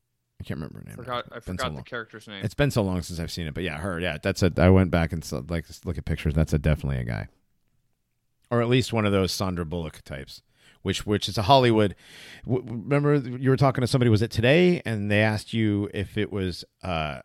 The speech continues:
Speaker 1: a guy, and you said it was biologically, born biologically male. And they're like, "Well, why the difference?"
Speaker 2: 'Cause
Speaker 1: And
Speaker 2: I
Speaker 1: you
Speaker 2: think there's some kind of fucking going on.
Speaker 1: Yes,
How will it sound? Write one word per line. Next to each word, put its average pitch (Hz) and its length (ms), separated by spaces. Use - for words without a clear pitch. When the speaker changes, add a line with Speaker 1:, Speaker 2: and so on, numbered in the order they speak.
Speaker 1:
a 98 60
guy, 117 300
and 101 80
you 101 60
said 101 220
it 92 40
was 90 120
biologically, 92 640
born 95 300
biologically 85 560
male. 85 280
And 80 80
they're 78 60
like, 78 160
"Well, 107 120
why 113 300
the 113 100
difference?" 92 520
Speaker 2:
'Cause 175 160
Speaker 1:
And 185 60
Speaker 2:
I - 20
Speaker 1:
you 135 60
Speaker 2:
think 214 200
there's 190 160
some 175 220
kind 160 320
of 127 300
fucking 127 440
going 117 340
on. 110 300
Speaker 1:
Yes, - 280